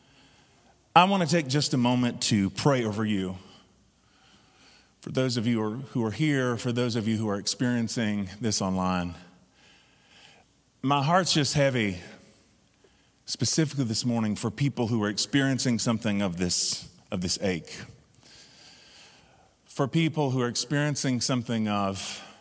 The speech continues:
and I feel like this is a funny thing to say because I don't claim to know everything there is to know about Saint Joseph for people who are here.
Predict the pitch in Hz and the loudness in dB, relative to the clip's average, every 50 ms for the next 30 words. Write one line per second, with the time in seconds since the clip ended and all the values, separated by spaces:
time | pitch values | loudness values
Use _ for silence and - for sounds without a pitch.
0 | - - _ _ _ _ _ _ _ _ _ _ _ _ _ _ _ - - - | -20 -20 _ _ _ _ _ _ _ _ _ _ _ _ _ _ _ -20 -20 -20
1 | - _ _ _ - _ _ _ - 160 170 190 180 - 320 311 202 185 175 180 | -20 _ _ _ -20 _ _ _ 2 4 4 4 4 4 2 2 2 0 0 0
2 | 143 143 131 - 165 156 151 139 143 131 113 107 - - 160 151 143 113 104 107 | 0 0 0 0 0 0 0 0 0 0 -2 -2 0 0 0 0 0 0 -2 -2
3 | - 120 113 107 98 - - - - - - - - _ _ _ _ _ - - | 0 0 0 0 0 -4 -6 -8 -8 -12 -14 -20 -20 _ _ _ _ _ 0 0
4 | 139 151 143 110 - 151 151 151 139 117 110 120 120 113 104 98 110 113 120 127 | 2 2 0 -2 0 0 2 2 2 2 2 2 2 2 0 0 0 0 0 0
5 | 120 120 120 110 107 110 107 104 107 107 107 101 98 95 98 - - - - - | 0 0 0 0 2 2 0 0 0 0 2 2 2 2 0 0 -6 -14 -8 -4
6 | - 120 104 76 76 101 107 139 123 - 90 80 - 95 85 113 95 90 92 87 | -2 -2 -2 0 2 2 2 2 0 -2 -6 -4 -4 -2 -2 -2 -2 -2 -4 -6
7 | 82 78 90 123 135 123 98 - - 107 - | -6 -4 -2 -2 -2 -2 -2 -4 -8 -14 -16